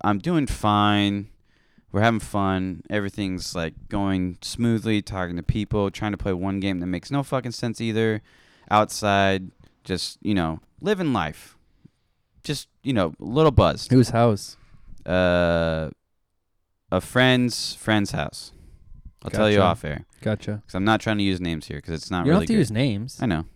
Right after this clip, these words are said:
Speaker 2: You can just say, like, where it's at roughly. And who,
Speaker 1: Uh,
Speaker 2: that,
Speaker 1: Bremerton.
Speaker 2: that's enough for me. I
Speaker 1: Yeah.
Speaker 2: don't care about
Speaker 1: Oh, no,
Speaker 2: anything else.
Speaker 1: Indian,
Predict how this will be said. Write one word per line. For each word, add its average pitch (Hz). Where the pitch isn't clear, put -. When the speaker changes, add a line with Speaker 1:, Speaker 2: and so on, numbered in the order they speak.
Speaker 2:
You 135
can 139
just 131
say, 139
like, 113
where 101
it's 120
at 131
roughly. 98
And 98
who, 101
Speaker 1:
Uh, 90
Speaker 2:
that, 131
Speaker 1:
Bremerton. 101
Speaker 2:
that's 123
enough 180
for -
me. 95
I 104
Speaker 1:
Yeah. 98
Speaker 2:
don't 127
care 127
about 147
Speaker 1:
Oh, 156
no, 160
Speaker 2:
anything 139
else. 143
Speaker 1:
Indian, 131